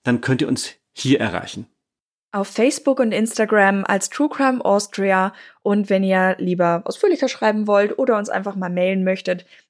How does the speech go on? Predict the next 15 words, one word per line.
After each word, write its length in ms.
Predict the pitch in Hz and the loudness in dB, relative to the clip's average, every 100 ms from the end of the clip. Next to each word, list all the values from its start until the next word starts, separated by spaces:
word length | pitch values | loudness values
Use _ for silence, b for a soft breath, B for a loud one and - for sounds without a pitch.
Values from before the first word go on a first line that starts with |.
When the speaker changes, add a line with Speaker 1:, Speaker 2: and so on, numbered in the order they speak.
| - | -4
Speaker 2:
dann 320 | 190 196 196 | 0 2 0
geht 240 | 196 190 190 | 2 0 2
das 200 | 185 - | -2 -2
an 120 | 175 | -2
hinweise 580 | 196 254 240 208 208 196 | 2 2 4 2 2 0
at 140 | 196 - | 0 0
truecrimeaustria 880 | 233 233 214 196 175 175 - 175 170 | -2 0 -2 -2 -2 -2 -4 -4 -4
punkt 400 | 170 165 165 - | -6 -10 -10 -12
a 100 | 170 | -12
t. 340 | - 165 156 _ _ _ _ _ _ _ _ _ _ _ - | -10 -10 -10 _ _ _ _ _ _ _ _ _ _ _ -8
Zusätzlich 680 | - 294 285 285 247 240 | -2 2 2 2 -2 0
haben 160 | 220 214 | 0 2
wir 140 | 208 | 2
außerdem 560 | - 220 214 202 196 196 _ | 0 0 0 0 0 -2 _
Support-Kanäle. 1080 | - 202 - 220 - - 175 170 170 233 | -10 -8 -4 -4 -4 -8 -6 -4 -2 -2